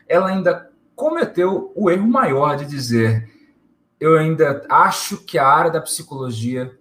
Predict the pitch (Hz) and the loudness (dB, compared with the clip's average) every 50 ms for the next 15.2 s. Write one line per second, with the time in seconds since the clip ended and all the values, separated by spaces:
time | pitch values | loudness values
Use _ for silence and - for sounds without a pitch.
0 | - - 131 120 123 - 131 120 113 110 113 135 139 127 - 131 131 127 120 117 | -4 -2 -2 -2 -2 -2 -4 -4 -4 -6 -8 -12 -14 -12 -10 -8 -6 -4 -4 -6
1 | 117 - - 139 135 135 135 - 135 127 - 131 127 131 135 123 139 139 139 139 | -6 -4 -2 0 0 0 -2 -4 -10 -10 -6 -4 -2 -2 -2 -4 -6 -8 -8 -6
2 | 123 131 156 165 160 - - - _ _ _ _ _ _ _ _ _ _ - - | -2 -2 -2 -2 -4 -6 -12 -20 _ _ _ _ _ _ _ _ _ _ -8 -4
3 | 131 156 - 135 160 220 233 226 - 208 202 208 - - - 120 113 - _ _ | 0 0 0 2 0 0 0 0 -2 -2 -2 -2 -4 -6 -8 -12 -14 -16 _ _
4 | _ _ _ - 170 190 196 185 165 151 180 196 170 - _ _ - 156 160 190 | _ _ _ -6 -2 2 4 4 4 2 0 -4 -6 -10 _ _ -6 -2 2 2
5 | 233 269 269 - - 247 208 175 139 160 190 220 262 - - 240 233 214 175 165 | 2 2 2 0 -2 -2 -2 -2 -2 0 2 2 2 2 2 0 0 2 0 -2
6 | 180 202 214 214 226 196 143 120 147 185 208 208 - - - - 170 160 135 135 | -2 -2 -2 -2 -2 -4 -4 -4 -6 -6 -6 -6 -6 -8 -8 -4 -2 2 2 4
7 | 135 127 131 143 156 143 127 - - 202 208 180 139 135 - 120 117 101 - - | 4 2 2 2 2 0 0 -2 -6 -8 -4 0 2 2 4 2 0 -2 -6 -12
8 | _ _ _ _ _ _ _ - 143 131 139 170 180 202 214 185 160 131 131 156 | _ _ _ _ _ _ _ -8 -4 0 2 4 4 4 2 0 -2 -4 -6 -6
9 | - - 165 180 180 - - 180 - 175 170 151 131 131 143 151 254 247 - - | -10 -12 -10 -8 -8 -8 -8 -8 -6 -6 -4 0 2 2 4 2 2 -2 -6 -8
10 | 202 185 202 226 196 160 156 185 220 233 226 - _ _ _ _ - - 190 - | -4 -2 0 0 0 0 0 0 0 0 -2 -8 _ _ _ _ -8 -6 -2 -2
11 | 196 196 - 185 120 131 123 120 117 - - - - - - - - 160 165 190 | -2 -2 -2 -2 -2 0 0 0 -2 -4 -4 -2 -2 0 0 0 0 0 0 0
12 | 240 247 214 180 190 240 247 - - 240 156 - - - - - 180 180 - 214 | -2 -6 -8 -8 -6 -6 -6 -6 -8 -4 0 2 2 4 2 2 -2 -2 -2 -4
13 | 202 190 - 196 220 233 233 - 247 233 202 - - 190 202 226 220 220 - - | -6 -6 -4 -4 -4 -4 -2 0 0 0 0 0 -2 -2 -2 -2 -2 -4 -2 0
14 | 220 202 - - - - - 233 240 - - - 190 180 196 208 233 247 - - | 0 0 0 -2 -4 0 0 0 0 0 -2 -2 -2 0 0 0 0 -2 -2 -6
15 | - - _ | -12 -14 _